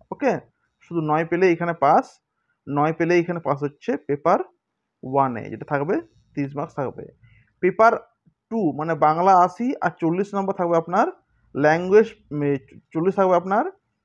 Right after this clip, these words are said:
আহ, ম্যাথ, জিকে, জিএস এসব নিয়ে চল্লিশ নম্বর থাকবে আর কি। আর আশি নম্বর হলো আপনার বাংলা।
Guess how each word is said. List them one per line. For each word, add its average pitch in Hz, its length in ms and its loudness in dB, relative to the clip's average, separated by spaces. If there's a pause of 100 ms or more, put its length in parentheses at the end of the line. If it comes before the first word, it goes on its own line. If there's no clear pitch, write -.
(160)
আহ, 135 200 2
ম্যাথ, 151 560 0
জিকে, 147 540 -4
জিএস 156 480 -2
এসব 160 240 -4
নিয়ে 202 320 -6 (340)
চল্লিশ 139 360 -4
নম্বর 143 180 -10
থাকবে 117 300 -6
আর 95 180 -14
কি। - 240 -18
আর 123 140 -6 (240)
আশি 143 220 -8
নম্বর 143 260 -6
হলো 143 160 -2
আপনার 143 320 -2 (540)
বাংলা। 123 400 -2